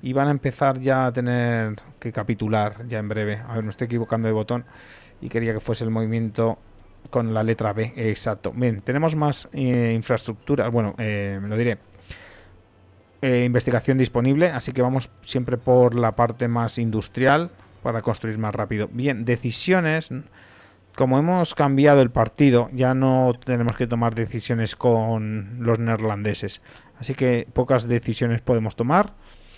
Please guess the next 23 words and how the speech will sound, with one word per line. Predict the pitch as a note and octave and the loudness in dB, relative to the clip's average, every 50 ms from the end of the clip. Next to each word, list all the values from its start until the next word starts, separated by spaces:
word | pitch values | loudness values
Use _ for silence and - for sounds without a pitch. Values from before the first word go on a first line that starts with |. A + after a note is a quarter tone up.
| - - - | -20 -14 -8
Ah, | - G3+ G#3 | -6 -2 0
eso | G3 - G3+ | 0 0 0
sí, | - - C#3 G#2+ - - | 0 0 -2 -2 -4 -2
importante. | - C#3+ D3 - D3 C#3+ C#3 - D3 B2+ A#2 G#2 - A#2+ | -2 0 4 6 6 6 6 6 4 4 4 4 2 0
Esto | C3 - - A#3 | 0 2 2 2
sí | - - A#3 | 2 4 4
que | - G#3 | 4 6
es | F#3 F#3+ | 6 6
importante, | E3 C3+ B2 - A#2+ A#2 A#2+ A#2 - - D3 C#3 A#2+ A2+ A2 - E3 F#3 - - - - - - - | 6 6 6 6 8 8 6 6 6 6 8 8 6 4 4 2 2 2 0 -8 -20 -20 -14 -4 2
elevar | C#3+ C#3 C#3 C3+ C3 C#3 D#3 F3 F#3 F3+ | 4 6 8 8 8 8 8 8 6 6
la | E3+ D3+ C#3+ | 6 6 6
normativa | C3 B2+ B2 B2 A#2+ A#2 - C#3 C#3 D3+ D#3 D3+ | 4 2 0 0 0 0 0 2 4 4 4 4
de | D3 B2 | 2 0
seguridad | - A#2+ A2 A2 A2+ A#2 A#2+ B2+ C3 - - | 0 0 0 2 2 4 4 4 4 2 -2
en | - C3 B2 | -4 -2 -2
el | A#2 G#2+ | 0 0
aire. | G2+ G2 - - - - - _ _ - | 0 -2 -4 -6 -12 -18 -20 _ _ -6
Hacerlo, | B2+ A#2+ - - F3 F3+ F3+ E3 D#3 D3 D#3+ F3+ - - - - - | -6 -6 2 6 6 6 6 6 2 -2 -4 -6 -8 -14 -20 -8 -2
porque | - C3 B2 - B2 | 0 0 2 2 0
si | - - A#2+ | 0 0 2
no, | B2+ C3+ C3+ | 2 2 2
el | G2 C3 B2 A2 | 0 -2 -4 -4
Hindenburg | - - F3+ E3+ D3 B2+ A#2 B2 A#2 A#2 A#2+ C#3 - | -2 -2 0 2 2 2 0 0 0 -4 -4 -4 -6